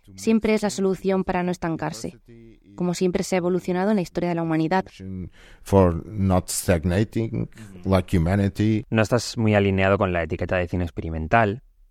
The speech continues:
Speaker 3: tampoco con la de cine portugués, o al menos con lo que fuera de Portugal entendemos que es, eh, vuestro cine.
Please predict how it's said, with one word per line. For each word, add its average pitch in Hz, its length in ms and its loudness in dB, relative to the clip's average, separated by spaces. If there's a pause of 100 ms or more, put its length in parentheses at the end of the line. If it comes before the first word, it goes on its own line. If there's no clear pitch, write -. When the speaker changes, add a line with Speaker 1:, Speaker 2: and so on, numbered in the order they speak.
Speaker 3:
tampoco 90 460 -4
con 95 260 -2
la 87 100 -2
de 90 220 -2
cine 98 240 -2
portugués, 98 520 -2
o 113 140 -2
al 90 140 -2
menos 101 520 0 (520)
con - 100 -4
lo 95 80 0
que 92 100 -2
fuera 95 200 0
de 90 80 0
Portugal 87 800 -2
entendemos 87 640 -2
que 85 220 -4
es, - 200 -10
eh, 87 200 -4
vuestro 85 340 -4
cine. 85 280 -6